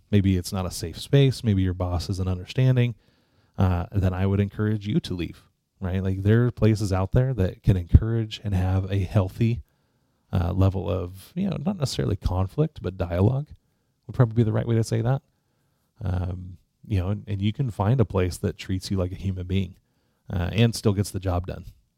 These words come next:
right? Like, there are places that do both. And, you know, and, and I think everybody should have that type of environment, uh, frankly, just because life's too short, right? We spend a third of our lives at work. Um,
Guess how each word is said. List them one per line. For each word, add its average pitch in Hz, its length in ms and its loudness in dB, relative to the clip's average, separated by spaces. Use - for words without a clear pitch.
right? 92 180 -10
Like, 90 120 -4
there 101 160 4
are 92 40 -2
places 98 440 -2
that 90 160 -8
do 95 100 -4
both. 90 400 -4
And, 92 520 -8
you 98 120 -6
know, 90 60 -8
and, 92 100 -8
and 95 160 -8
I 95 200 2
think 92 260 -2
everybody 92 340 -2
should 90 320 -4
have 87 540 -6
that 92 200 -4
type 92 220 -4
of 95 100 -4
environment, 90 560 -12
uh, - 140 -14
frankly, 113 360 2
just 95 180 -2
because 92 220 -2
life's 87 180 -6
too 87 140 -8
short, - 340 -8
right? 87 180 -8
We 92 60 -10
spend 90 500 -4
a 104 100 -8
third 107 260 0
of 98 60 -2
our 92 120 0
lives 92 540 -2
at 101 200 0
work. 80 360 -14
Um, 90 560 -10